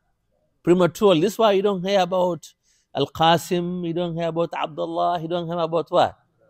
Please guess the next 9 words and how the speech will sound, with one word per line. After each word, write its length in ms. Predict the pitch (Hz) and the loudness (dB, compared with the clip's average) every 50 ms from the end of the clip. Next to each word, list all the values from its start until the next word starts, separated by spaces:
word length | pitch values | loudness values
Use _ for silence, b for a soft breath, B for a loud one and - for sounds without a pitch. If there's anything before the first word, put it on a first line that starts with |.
| _ _ _ - | _ _ _ -10
Ibrahim. 560 | 156 165 160 175 165 165 147 180 196 196 196 185 | -8 -4 0 0 0 2 0 0 -2 -4 0 2
They 200 | 196 202 202 190 | 4 4 4 4
died 420 | 165 170 208 208 208 202 202 196 | 6 8 8 10 10 8 8 6
what? 360 | 208 214 202 190 143 98 78 - _ _ _ _ _ _ _ _ _ _ _ _ _ _ | 8 8 8 8 8 6 2 -4 _ _ _ _ _ _ _ _ _ _ _ _ _ _
Prematurely, 680 | - 175 190 185 185 180 180 - - 208 208 202 190 196 | -2 0 0 2 0 -2 -2 -2 2 4 4 6 6 4
all 160 | 214 240 311 | 4 2 0
of 140 | 311 214 208 | -2 -4 -8
them. 260 | - 117 113 110 _ _ _ _ _ _ _ 262 269 247 _ _ _ _ _ _ _ _ | -10 -12 -12 -16 _ _ _ _ _ _ _ _ _ _ _ _ _ _ _ _ _ _
Yeah. 380 | - 180 190 - - - - | -8 -6 -6 -6 -8 -10 -14